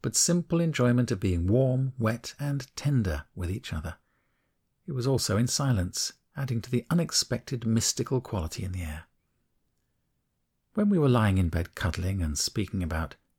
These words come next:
whatever we were speaking about, I invited him to suck my cock. He declined, politely, as you would expect a well-brought-up young Air Force man to do. I also said I'd like to get my face in his butt crack.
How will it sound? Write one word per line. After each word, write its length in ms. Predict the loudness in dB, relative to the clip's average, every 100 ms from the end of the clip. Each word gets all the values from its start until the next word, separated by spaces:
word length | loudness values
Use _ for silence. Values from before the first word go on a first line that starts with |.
| _ _ _
whatever 440 | -2 0 2 2
we 140 | 0 -2
were 100 | -2
speaking 380 | 0 -2 -2 -4
about, 320 | -4 -8 -10 _ _ _ _ _
I 120 | -6
invited 400 | -2 0 -2 -2
him 100 | -2
to 80 | -2
suck 300 | -2 -4 -4
my 100 | -8
cock. 420 | -8 -10 -10 -12 _ _ _ _ _ _ _ _
He 100 | -4
declined, 600 | -2 2 4 4 2 -2 -6 0
politely, 500 | 4 4 0 -2 0
as 120 | 0
you 60 | 0
would 60 |
expect 460 | 0 -2 -4 -4 -6
a 40 |
well-brought-up 840 | -4 -2 -2 -2 -4 -2 -4 -4 -4
young 220 | -6 -4
Air 140 | -4 -4
Force 260 | -4 -4
man 180 | -2 -4
to 100 | -6
do. 260 | -6 -8 -8 _ _ _ _ _ _ _ _ -8
I 140 | -2
also 320 | -2 -2 -2
said 320 | -2 -2 -2 -4
I'd 120 | -2
like 180 | -2 -2
to 80 | -8
get 160 | -6
my 140 | -6 -6
face 560 | -4 -2 -2 -4 -6 -4
in 140 | -2 0
his 320 | -2 -2 -6 _ -8
butt 240 | -8 -8
crack. 380 | -10 -10 -12